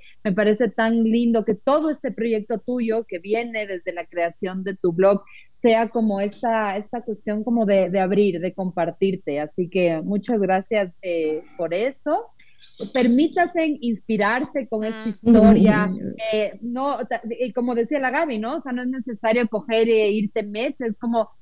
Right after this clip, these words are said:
Speaker 1: em, y, y de a poquito, ¿no? Puede ser que tú puedas empezar
Speaker 3: Sí.
Speaker 1: con un fin de semana, con salir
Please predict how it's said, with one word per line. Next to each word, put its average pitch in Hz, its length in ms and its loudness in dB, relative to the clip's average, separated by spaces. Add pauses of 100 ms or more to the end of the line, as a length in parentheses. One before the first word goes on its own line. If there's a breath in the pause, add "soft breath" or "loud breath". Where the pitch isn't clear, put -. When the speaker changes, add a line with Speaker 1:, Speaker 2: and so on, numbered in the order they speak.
Speaker 1:
em, 277 180 0
y, 302 260 0
y 311 40 4
de 320 80 2
a - 140 -2
poquito, 403 500 -2
¿no? 311 260 0
Puede 370 220 -4
ser 370 160 -6
que 339 100 -4
tú 277 160 -6
puedas 302 300 0
empezar 233 440 2
Speaker 3:
Sí. 302 80 4
Speaker 1:
con 214 140 6
un 202 160 0
fin 330 180 -4
de 262 160 -4
semana, 180 460 -6
con 226 180 -4
salir 302 460 -2